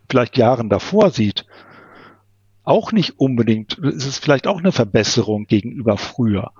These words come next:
dass ich mir es leisten kann zu sagen, okay, ich, ich kann jetzt Leute abstellen, um eine Kirche zu bauen, und brauche keine Stadtmauer bauen, ja, weil ich im Moment gar nicht die Situation habe oder, ähm, jetzt Kirchen sind natürlich ein bisschen, äh, religionsgetrieben, da hast du natürlich häufig auch,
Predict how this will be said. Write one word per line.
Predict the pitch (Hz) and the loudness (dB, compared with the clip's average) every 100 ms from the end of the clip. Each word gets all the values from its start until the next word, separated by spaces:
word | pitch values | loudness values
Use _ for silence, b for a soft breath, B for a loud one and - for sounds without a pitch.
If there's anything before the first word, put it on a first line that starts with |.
| B B B B B B B _ _ | B B B B B B B _ _
dass | 131 120 | -2 -2
ich | 120 | -2
mir | 131 123 | 0 2
es | 110 | 4
leisten | 113 131 127 - 120 | 4 4 2 -4 -6
kann | 107 113 | -2 -2
zu | 113 | -2
sagen, | 110 113 113 | 0 0 0
okay, | - 135 | 0 2
ich, | 113 - | 2 0
ich | - | -4
kann | - 143 | -2 0
jetzt | 127 - - | 0 -2 -8
Leute | - 120 120 135 113 - B B B | -2 2 4 4 2 0 B B B
abstellen, | 135 - 131 123 | -4 0 2 2
um | 127 | 0
eine | 113 | -2
Kirche | - 139 127 | 2 2 2
zu | - 110 | -6 -2
bauen, | 113 110 | -2 0
und | |
brauche | 107 110 | 0 2
keine | 123 104 | 2 0
Stadtmauer | - - 110 104 | -2 0 2 2
bauen, | 90 95 95 92 _ b b - | 2 2 0 -6 _ b b 0
ja, | 120 | 2
weil | 117 | 2
ich | 113 - | 0 -2
im | |
Moment | 113 120 - | -2 -2 -2
gar | 123 117 | -2 0
nicht | 107 - | -4 -4
die | 120 | -2
Situation | 110 123 113 120 113 104 | 0 0 0 0 0 2
habe | 104 110 | 2 0
oder, | 110 104 - B B B B B _ _ _ - | 0 0 0 B B B B B _ _ _ 0
ähm, | 123 113 117 110 175 | 0 0 -6 -10 -6
jetzt | 135 - | -4 -2
Kirchen | - 143 131 | 2 2 2
sind | 127 | 0
natürlich | 127 120 120 | 0 -2 -4
ein | 127 | -2
bisschen, | 127 131 120 117 | 0 2 0 -2
äh, | 107 | 2
religionsgetrieben, | 117 110 123 107 131 151 - - 143 147 143 | 4 4 2 2 2 2 -2 0 2 2 4
da | 120 | 2
hast | 104 - | 2 0
du | |
natürlich | 135 117 127 117 | 0 0 -2 -2
häufig | 120 127 - 117 123 | 2 2 0 -4 0
auch, | 120 113 | 0 0